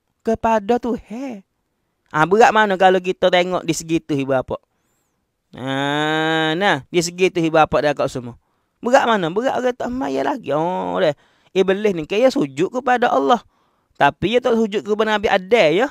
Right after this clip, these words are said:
Adapun hak kita, tak sujud kepada Allah. Ah, berat siapa? Berat kita lagi kalau kita kira situ, ibu bapa. Allahu Akbar kabira. Nah, ha ni, ibu bapa. Ha tu. Berat, ah.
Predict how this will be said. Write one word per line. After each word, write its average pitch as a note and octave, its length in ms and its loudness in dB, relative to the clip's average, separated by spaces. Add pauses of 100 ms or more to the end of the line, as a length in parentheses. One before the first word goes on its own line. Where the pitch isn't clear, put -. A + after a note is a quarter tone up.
Adapun A3 540 -2
hak A#3 100 -2
kita, D4 400 2 (480)
tak G3 160 4
sujud G3+ 320 -4
kepada F3 400 2
Allah. D3 240 2
Ah, D3+ 160 -2
berat G3 240 4
siapa? D#3+ 480 0 (160)
Berat C4+ 200 -4
kita C#4+ 280 -4
lagi C4 240 2
kalau F3 160 2
kita F3 240 0
kira F3 240 0
situ, F3 320 -4
ibu C4 160 -2
bapa. - 240 -4 (1000)
Allahu C#3+ 600 4
Akbar C3 480 -4
kabira. B2 480 -4
Nah, E3 160 0
ha C3+ 240 -4
ni, C3 160 -6
ibu B2+ 80 -4
bapa. B2+ 320 -6 (1600)
Ha C3 200 -2
tu. A#2 160 -10 (320)
Berat, A3 240 2
ah. C4+ 200 2